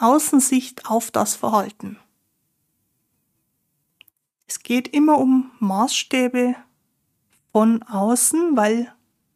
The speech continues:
der eigene Maßstab wäre ja, es ist zu groß. Aber von außen betrachtet muss es gehen. Mutig sein bedeutet so gesehen also, dass man Erwartungen erfüllen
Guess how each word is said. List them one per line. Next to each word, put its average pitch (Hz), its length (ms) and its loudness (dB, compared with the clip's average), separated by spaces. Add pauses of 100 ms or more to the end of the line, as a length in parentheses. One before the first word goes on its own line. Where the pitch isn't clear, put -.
(120)
der - 100 -10
eigene 269 260 0
Maßstab 254 480 2
wäre 254 240 2
ja, 262 200 4
es 262 120 0
ist 277 180 -2
zu 285 100 -2
groß. 277 540 -2 (1700)
Aber 240 220 0
von 254 180 0
außen 311 380 0 (340)
betrachtet 262 680 -2
muss 240 460 6
es 214 320 -2
gehen. 233 380 0 (2250)
Mutig 294 280 2
sein 262 200 2
bedeutet - 460 -4
so - 340 -2
gesehen 330 440 -4
also, 269 400 -2
dass - 440 -8
man 269 340 -2 (1400)
Erwartungen 202 680 -6
erfüllen 190 680 -10